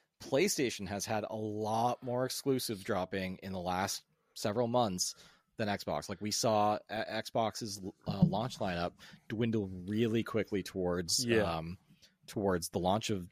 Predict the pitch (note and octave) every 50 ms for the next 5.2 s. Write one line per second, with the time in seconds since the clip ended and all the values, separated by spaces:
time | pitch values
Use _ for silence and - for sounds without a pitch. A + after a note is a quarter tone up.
0 | _ - G#2+ G2 F2 E2 - A#2+ C3 D#3 - - F#2 C2+ B1+ - - - - -
1 | - - _ - A2+ A2 - - - B2 A2+ G#2+ G#2 G#2 - - - - - -
2 | - - - E3+ F3 G3+ F3+ F#3+ G3 - - A2+ C3 D3+ D#3 A#2+ F#2+ F2+ - _
3 | _ - - B2+ C#3 - - C#3+ C3+ C3 - - - - - B2+ C3+ C3+ C3 B2+
4 | A#2+ A2 - _ _ - G#2+ A#2+ - - A#2 - - A2+ A#2 - - - - -
5 | G#2+ G#2+ G#2 F#2